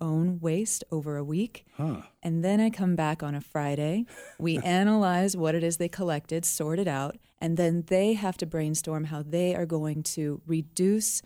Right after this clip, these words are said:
Speaker 1: their impact, how they are going to reduce their own waste. So it's hands-on, it's engaging, and also it shows them how they are agents of change and how they can make a huge difference for the planet.
Speaker 2: And what percentage is packaging, would you say?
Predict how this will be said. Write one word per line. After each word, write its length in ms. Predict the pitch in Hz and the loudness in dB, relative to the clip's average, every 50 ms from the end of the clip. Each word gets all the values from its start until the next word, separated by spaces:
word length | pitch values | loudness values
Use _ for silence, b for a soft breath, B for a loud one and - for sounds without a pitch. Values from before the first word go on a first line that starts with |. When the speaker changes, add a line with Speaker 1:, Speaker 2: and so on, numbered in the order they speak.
| b b b b | b b b b
Speaker 1:
their 180 | - 170 165 - | -2 -2 -2 0
impact, 480 | - 160 151 151 147 143 139 139 - - | 0 -2 -2 -2 -4 -6 -8 -10 -10 -8
how 120 | - 156 | -6 -6
they 220 | 151 151 175 170 170 | -4 0 2 2 4
are 100 | 170 175 | 2 2
going 220 | 165 160 156 151 151 | 2 0 0 -2 -4
to 120 | - - | -4 -6
reduce 320 | 156 147 - 156 147 147 - | -6 -6 -4 -4 -4 -4 -4
their 180 | - 151 147 143 | -4 -4 -4 -4
own 180 | 139 143 143 | -4 -4 -4
waste. 380 | 143 139 131 - - - - - b b b b b b | -4 -4 -4 -4 -6 -8 -8 -10 b b b b b b
So 160 | - - 165 | -4 -4 -4
it's 140 | - - - | -2 -2 -4
hands-on, 920 | - - 208 202 208 220 226 226 190 180 165 160 156 151 147 156 160 160 B B B B | -2 0 2 4 4 6 6 4 4 2 2 0 0 0 0 -2 -2 -4 B B B B
it's 140 | B - - | B -8 -6
engaging, 720 | 165 165 160 175 170 170 175 170 165 170 170 165 165 165 165 | -6 -4 -2 0 2 2 2 2 0 0 0 0 -2 -2 -4
and 140 | - 170 - | -4 -6 -4
also 400 | - 185 196 190 - 196 185 175 | -2 -2 -2 0 0 0 0 0
it 80 | 165 | -2
shows 260 | - - 185 185 180 175 | -2 -2 0 0 0 0
them 140 | 185 175 170 | 0 -2 -2
how 260 | 160 160 156 151 156 - | 0 -2 -2 -4 -4 -8
they 340 | 160 156 175 170 170 175 175 | -8 -4 0 2 2 2 2
are 100 | 170 - | 0 0
agents 400 | - 165 156 147 156 147 151 - | -2 -4 -4 -2 -4 -4 -4 -6
of 80 | 147 147 | -6 -6
change 420 | - - 151 156 151 143 156 - | -8 -6 -6 -4 -4 -4 -6 -6
and 160 | - 170 156 151 | -4 -4 -2 -2
how 140 | 151 151 | -2 -2
they 120 | 147 147 147 | -4 -4 -6
can 140 | - 156 160 | -4 -4 -4
make 160 | 156 151 - | -4 -4 -6
a 60 | 147 | -8
huge 360 | - - - 160 160 151 - | -10 -6 -6 -6 -6 -6 -8
difference 320 | - 151 139 - - 147 - | -10 -10 -10 -10 -12 -12 -12
for 120 | - 165 | -12 -14
the 80 | 143 - | -14 -12
planet. 340 | - 151 147 139 135 127 | -10 -8 -8 -8 -8 -8
Speaker 2:
And 160 | 135 127 127 131 | -8 -8 -6 -4
what 220 | 151 160 156 - | -4 -6 -6 -6
percentage 480 | - 139 - - 139 135 123 117 104 110 | -8 -8 -6 -6 -8 -6 -6 -8 -8 -10
is 80 | 95 | -12
packaging, 580 | - - 117 104 95 - 95 85 78 92 85 87 | -10 -8 -6 -6 -6 -8 -10 -12 -12 -12 -12 -12
would 160 | 87 87 80 | -12 -12 -14
you 120 | 85 82 | -14 -16
say? 420 | - - 95 82 71 62 - - | -14 -12 -10 -10 -10 -12 -16 -20